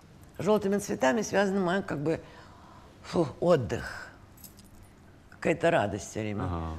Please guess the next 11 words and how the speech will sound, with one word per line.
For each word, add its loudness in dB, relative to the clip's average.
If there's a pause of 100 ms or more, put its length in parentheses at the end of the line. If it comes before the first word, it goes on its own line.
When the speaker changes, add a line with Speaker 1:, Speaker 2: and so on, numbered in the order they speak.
(160)
Speaker 1:
Ну, 2
вот 2
это 2
Speaker 2:
Ага. 2
Speaker 1:
вот -4 (500)
главное. 0 (380)
Единственное, 2
что -4
меня 2
всю 2
жизнь 2